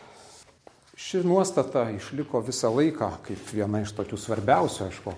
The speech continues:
akademijos principinių tapatybės ženklų. Ir šiandien, manau, tai yra s-, svarbus jos identiteto ženklas, kuomet turime daug įvairių organizacijų, kuomet akademija veikia Lietuvoje,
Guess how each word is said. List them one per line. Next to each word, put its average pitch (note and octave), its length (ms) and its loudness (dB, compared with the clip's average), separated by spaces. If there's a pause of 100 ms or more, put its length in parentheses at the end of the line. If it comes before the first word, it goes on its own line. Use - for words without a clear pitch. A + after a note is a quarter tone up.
akademijos G#2 840 -2 (340)
principinių B2+ 720 -2 (260)
tapatybės A2 720 -6
ženklų. A2 520 -4 (360)
Ir A#2 160 -8
šiandien, C#3+ 400 4
manau, G2+ 300 0 (100)
tai G2+ 160 0
yra G2 160 0
s-, - 320 -8
svarbus A2 800 -2 (240)
jos G#2+ 300 -4 (260)
identiteto A2+ 800 4
ženklas, C#3+ 680 4 (500)
kuomet G#2+ 400 -2
turime A#2+ 320 4
daug E3+ 240 10
įvairių A2 400 2
organizacijų, A2 960 -2 (720)
kuomet G#2+ 320 -2
akademija A2+ 560 4
veikia A2 400 2
Lietuvoje, G#2 640 0